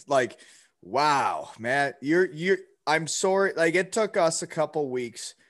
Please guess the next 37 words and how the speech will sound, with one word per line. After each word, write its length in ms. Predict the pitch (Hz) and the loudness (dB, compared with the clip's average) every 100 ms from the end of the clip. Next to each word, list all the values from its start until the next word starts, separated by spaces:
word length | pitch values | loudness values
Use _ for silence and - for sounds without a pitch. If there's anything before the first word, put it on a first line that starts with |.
| _ - | _ -8
to 160 | 143 120 | -6 -4
make 300 | 127 135 135 | -2 -2 -4
a 40 | |
plan 440 | - - 131 123 113 | -8 -4 -2 -2 -4
of 60 | |
what 220 | 113 131 | -6 -8
time 420 | - 135 120 117 113 | -6 -4 -2 -4 -8
we're 220 | 113 110 | -8 -6
gonna 180 | 113 104 | -8 -8
do 300 | 95 117 110 | -6 -6 -6
this. 400 | 82 80 - - _ - _ - | -8 -12 -16 -18 _ -20 _ -4
And 420 | 131 127 123 110 - _ _ _ _ - | 0 2 2 -2 -10 _ _ _ _ -10
you're 260 | 123 180 226 | 2 2 4
gonna 160 | 285 | 2
need 220 | 226 196 | 2 0
to 60 | - | -2
come 260 | 185 160 147 | 0 2 4
back 260 | 139 135 | 2 4
on 220 | 147 135 | 2 0
'cause 160 | 117 135 | -2 0
I 160 | 147 170 | 0 0
just 180 | 170 | -2
have 240 | 196 151 - | -2 -2 -2
too 220 | - 160 | -6 -6
much 420 | 131 123 - - | -2 -4 -4 -14
to 140 | - - | -16 -8
talk 380 | 131 120 131 - | -2 -2 -4 -6
to 100 | 120 | -6
you 80 | |
about. 460 | 92 87 95 95 98 - | -4 -4 -4 -4 -10 -6
And 500 | 120 110 107 101 101 _ _ | -2 0 -2 -4 -14 _ _
you're 280 | 120 127 117 | -4 -2 -2
literally 560 | 113 131 127 107 104 | -2 -2 -2 -4 -6
my, 280 | 95 98 92 82 _ 110 | -6 -6 -6 -10 _ -10
my, 260 | 95 87 85 _ - | -6 -6 -10 _ -14
my 260 | 101 90 82 _ - | -10 -8 -10 _ -6
best 340 | 101 92 | -4 -6